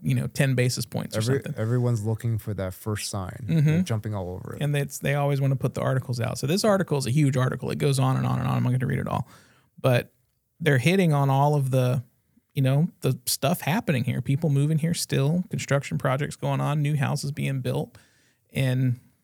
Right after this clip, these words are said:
Speaker 1: you know, that's, that's a positive outlook, I think.
Speaker 2: Absolutely. Just
Speaker 1: That's great.
Speaker 2: look at, look at Tampa. The entire Channel Side, Water Street,
Speaker 1: Mm-hmm.
Speaker 2: and now the Gasworks project that's going b-, up between Ybor and Ta-, downtown Tampa.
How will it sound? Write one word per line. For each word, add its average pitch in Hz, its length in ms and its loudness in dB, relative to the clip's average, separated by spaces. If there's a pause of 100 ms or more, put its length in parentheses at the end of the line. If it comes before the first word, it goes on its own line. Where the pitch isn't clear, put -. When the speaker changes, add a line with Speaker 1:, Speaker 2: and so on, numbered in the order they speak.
(240)
Speaker 1:
you 143 100 -6
know, 139 60 0
that's, 147 260 -2
that's - 220 -2
a 170 60 0
positive 160 460 0
outlook, 156 460 -2
I - 40 -6
think. 110 360 -8
Speaker 2:
Absolutely. 175 460 -10
Just 131 220 -6
Speaker 1:
That's - 100 -14
great. 85 280 -4
Speaker 2:
look 180 180 -4
at, 185 100 -2 (180)
look 135 140 -2
at 160 80 -2
Tampa. 208 420 -4 (800)
The 123 80 -4
entire 143 340 2
Channel 143 400 0
Side, 123 360 0
Water 127 400 0
Street, 120 480 -4 (120)
Speaker 1:
Mm-hmm. 147 300 4 (600)
Speaker 2:
and 113 180 -2
now 120 260 2
the 113 140 -2
Gasworks 107 640 -4
project 107 540 -2
that's 101 180 -8
going 110 340 -4
b-, - 100 -14 (240)
up 110 220 -8
between 113 380 -6
Ybor 110 440 -4
and 107 140 -4
Ta-, 110 100 -10 (140)
downtown 107 480 -4
Tampa. 104 500 -6